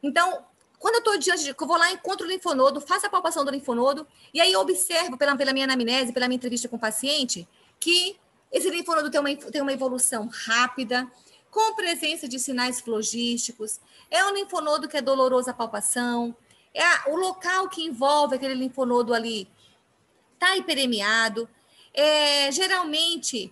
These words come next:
é, são múltiplos, né? São vários linfonodinhos aumentados ali desde o início do processo inflamatório, tá? É, superfície do linfonodo é regular, é lisinha,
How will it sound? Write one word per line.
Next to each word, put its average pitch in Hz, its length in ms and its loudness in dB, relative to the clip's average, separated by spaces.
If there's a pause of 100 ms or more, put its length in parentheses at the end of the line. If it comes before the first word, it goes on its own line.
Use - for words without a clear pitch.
(260)
é, 247 440 0
são 330 280 0
múltiplos, 320 880 -4
né? 254 180 0
São 277 240 -2
vários 320 380 2
linfonodinhos 269 720 -4
aumentados 247 520 -4
ali 240 380 -2 (240)
desde 427 480 2
o 339 40 -4
início 330 260 -4
do 302 80 -8
processo 277 460 -6
inflamatório, 240 920 -2 (260)
tá? 349 280 2 (580)
É, 285 360 4
superfície 381 920 -2
do 302 60 -8
linfonodo 269 500 0
é 269 40 2
regular, 247 840 0
é 262 80 0
lisinha, 262 840 -2